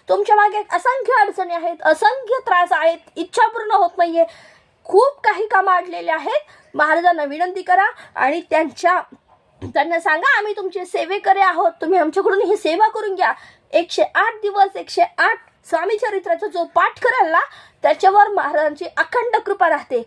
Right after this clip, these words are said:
असं नाही का तोच पाठ करेल आणि त्याच्यावर कृपा राहील, बाकीच्यांच्यावर नाही राहणार. एकशे आठ पारायण जो करतो, त्याचं कुठलंही अडलेलं काम हे पूर्ण होतच. जसं तीन अध्याय, अकरा माळे आपल्यासाठी एक, अं,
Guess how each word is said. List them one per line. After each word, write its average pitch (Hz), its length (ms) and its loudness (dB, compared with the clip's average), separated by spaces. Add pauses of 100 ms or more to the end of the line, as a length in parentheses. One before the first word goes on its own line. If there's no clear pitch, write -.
(260)
असं - 280 0
नाही 403 320 0 (240)
का - 60 2
तोच 381 320 2
पाठ 370 220 -2
करेल 370 320 4 (220)
आणि 285 120 2
त्याच्यावर 320 260 2
कृपा 349 300 0
राहील, 330 220 0
बाकीच्यांच्यावर 330 640 -2
नाही 330 140 -2
राहणार. 320 280 -2 (640)
एकशे 349 200 -2
आठ 359 320 0
पारायण 349 360 2
जो 370 200 -4
करतो, 330 580 0
त्याचं 277 200 -2
कुठलंही 320 500 0 (100)
अडलेलं 311 380 -2
काम 294 400 0
हे 302 60 -4
पूर्ण 330 320 -2
होतच. 370 520 4 (460)
जसं 294 200 0
तीन 403 260 2
अध्याय, 392 320 2
अकरा 339 260 0
माळे 320 240 0
आपल्यासाठी 330 720 -2
एक, 359 220 4 (320)
अं, 277 680 -2